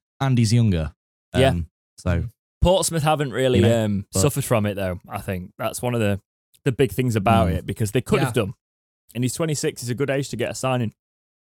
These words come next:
Speaker 2: Ipswich have had great windows, but it's actually working for them. Do you want to expand on Ipswich then, Jake? 'Cause I know you've wrote a bit about them.
Speaker 3: So, the Ipswich window, they did very well the last s-, window, but the problem is they brought in nineteen players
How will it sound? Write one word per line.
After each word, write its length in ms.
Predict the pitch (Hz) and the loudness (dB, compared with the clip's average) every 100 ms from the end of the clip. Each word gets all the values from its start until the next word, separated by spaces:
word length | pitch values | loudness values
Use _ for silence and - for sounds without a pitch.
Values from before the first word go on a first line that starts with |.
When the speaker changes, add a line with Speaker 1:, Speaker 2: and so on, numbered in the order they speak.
| _ _ - | _ _ -4
Speaker 2:
Ipswich 360 | 202 - 220 | -2 -2 -4
have 100 | 196 | -4
had 180 | 170 170 | -2 -2
great 240 | 151 160 120 | 0 -2 0
windows, 520 | 147 135 92 80 - _ - - _ _ | -2 -2 -6 -8 -18 _ -20 -20 _ _
but 140 | 117 117 | -2 0
it's 140 | 113 | -2
actually 240 | 127 113 107 | -4 -2 0
working 380 | 120 123 110 | 2 0 -2
for 220 | 95 98 98 | -2 0 0
them. 100 | 104 | 2
Do 60 | |
you 60 | 147 | 2
want 100 | 170 | 2
to 40 | |
expand 340 | 135 - 143 113 | -2 -2 -2 -2
on 100 | 98 | -6
Ipswich 300 | - 92 - | -6 -6 -4
then, 160 | 92 | -2
Jake? 240 | 92 90 - | -2 -4 -6
'Cause 160 | 95 101 | -6 -2
I 40 | |
know 80 | 101 | 0
you've 180 | 95 101 | 0 -2
wrote 120 | 78 | -2
a 40 | |
bit 100 | - | -4
about 200 | 67 90 | -6 -8
them. 120 | 85 - _ - | -10 -12 _ -8
Speaker 3:
So, 440 | - 240 254 - _ _ - | -2 0 0 -2 _ _ -6
the 240 | 175 233 - | -2 -2 0
Ipswich 460 | 247 285 - 269 226 | 0 0 -4 -4 -2
window, 460 | 240 214 139 131 147 | 0 0 0 -2 0
they 180 | 156 160 | 0 2
did 380 | 185 233 208 165 | 4 2 2 -2
very 420 | 117 175 214 233 | -2 0 0 0
well 420 | 185 147 131 131 | -2 -2 -2 -4
the 180 | 143 143 | -4 0
last 720 | 143 139 147 165 160 - - - _ - | 0 0 2 0 -2 -8 -16 -18 _ -12
s-, 200 | - - - | -10 -10 -2
window, 520 | 160 156 127 113 110 - | 0 2 0 -4 -8 0
but 240 | 165 156 - | 2 2 0
the 120 | 147 | -2
problem 280 | 180 196 190 | 2 2 0
is 60 | 143 | -4
they 60 | 123 | 0
brought 260 | 151 151 | 0 0
in 200 | 143 139 | -2 -2
nineteen 360 | 151 170 175 156 | -2 -2 -4 -4
players 420 | 147 127 120 | -2 -2 -4